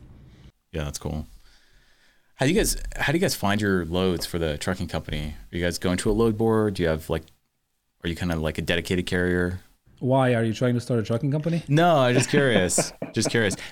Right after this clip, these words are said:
Speaker 1: Well, so my understanding, when people find out what I do, they assume that, "Oh, um, he must know everything about the trucking industry," but it's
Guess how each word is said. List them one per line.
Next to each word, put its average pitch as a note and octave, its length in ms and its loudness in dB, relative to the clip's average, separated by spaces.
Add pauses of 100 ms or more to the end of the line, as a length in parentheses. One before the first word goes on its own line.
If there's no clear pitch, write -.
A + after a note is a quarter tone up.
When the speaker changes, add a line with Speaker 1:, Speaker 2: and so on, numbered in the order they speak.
Speaker 1:
Well, C#3+ 240 4 (140)
so C3+ 260 4
my C3+ 340 4
understanding, A2+ 640 2 (460)
when B2+ 160 0
people D#3+ 520 2
find A#2+ 380 0
out G2 220 2
what G2 280 0 (140)
I G3 200 2
do, F2+ 180 2
they F2+ 160 2
assume F#2 540 2
that, D#2+ 260 0
"Oh, F#2+ 420 2 (300)
um, E2+ 520 -2 (360)
he A2 240 -2
must G2+ 220 0
know F#2 200 4
everything F#2 360 0
about E2+ 680 -2
the F#2 80 -4
trucking G2+ 320 -2
industry," E2 400 -2
but D#2+ 180 -2
it's - 360 -2